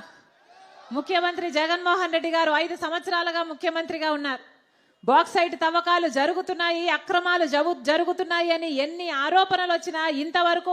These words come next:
ఒక ఎంక్వైరీ అయినా పడిందా అన్నా? ఏడు హైడ్రో పవర్ ప్రాజెక్టులు అదానీ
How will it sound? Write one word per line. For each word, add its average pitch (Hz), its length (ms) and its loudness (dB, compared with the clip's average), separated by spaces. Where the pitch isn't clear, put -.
ఒక 320 100 -4
ఎంక్వైరీ 370 520 2
అయినా 359 240 0
పడిందా 330 400 0
అన్నా? 302 180 -2
ఏడు 349 300 4
హైడ్రో 330 360 4
పవర్ 339 300 2
ప్రాజెక్టులు 311 500 0
అదానీ 359 460 0